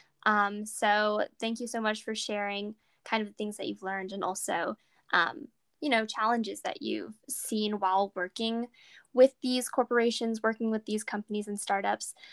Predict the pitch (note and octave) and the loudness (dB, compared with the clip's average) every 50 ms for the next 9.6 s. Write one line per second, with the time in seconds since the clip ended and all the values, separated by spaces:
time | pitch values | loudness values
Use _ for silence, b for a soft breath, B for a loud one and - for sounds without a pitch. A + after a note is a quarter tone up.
0 | B B B - - A3+ A3 G#3+ G#3 G#3 G#3+ G#3 - _ _ - - A#3+ A#3 A3+ | B B B 4 6 8 8 8 6 4 0 -8 -10 _ _ -6 -2 -2 -2 -2
1 | A3+ A3 - _ _ _ _ _ _ - A3+ A#3 A#3 - - C4+ B3+ A#3+ A#3 A#3 | -4 -6 -12 _ _ _ _ _ _ 4 4 4 2 0 -2 -2 0 0 -2 -2
2 | A3+ A3 G#3+ A3 G#3+ A3+ G#3+ - - A3+ A3+ G#3+ G#3+ A#3 C4 - E4+ D#4+ D#4 - | -2 -2 -2 0 0 -2 -2 -2 -4 -6 -6 -4 -4 -6 -4 -4 -4 -4 -4 -4
3 | - C4+ A#3 A3 - G#3+ A3 A3+ G#3+ A3+ A3 - - A#3 A#3+ B3 C4 B3+ A#3+ A3+ | -4 -4 -4 -2 0 2 2 2 0 -4 -8 -6 -6 -4 -4 -2 -2 -4 -4 -6
4 | A3+ G#3+ A3 A3+ A3+ G#3+ G#3+ G#3+ G#3+ - A3+ G#3+ A3 - G#3+ G#3+ G#3+ G#3+ A3 G#3+ | -8 -8 -8 -6 -6 -4 -4 -4 -6 -6 -8 -8 -4 0 0 2 2 2 0 -2
5 | b b b b b b B3 A#3 A#3 A3+ A#3 - A#3+ A#3 A3+ G#3+ G3+ A3 G#3+ A3 | b b b b b b 0 2 4 4 2 0 -2 -2 -2 -2 -2 -4 -4 -2
6 | A3 A3 G#3+ G#3+ G#3+ A3 A3 G#3+ G#3 G#3 G#3 - - G#3+ G#3+ A3 G#3+ G#3+ - - | 0 0 0 2 0 0 2 4 4 4 4 2 0 0 0 2 2 2 2 2
7 | A3 A3 A3 A3 G#3+ G#3 G#3+ G#3 G#3 - G#3+ G#3+ - G#3+ - C4+ D#4 D#4+ - D4+ | 0 0 0 0 2 2 2 0 -2 -4 -8 -8 -8 -8 -4 0 2 4 6 6
8 | D4+ D4 D4 - - C#4 C4+ C4+ - C4+ C4 C4 C4+ - - - - b b b | 6 4 4 4 4 4 4 6 6 4 2 2 0 -4 -12 -18 -18 b b b
9 | b b b - A#3+ A#3 A3 A3 G#3+ G#3 G#3 | b b b -2 0 0 2 0 -2 -6 -8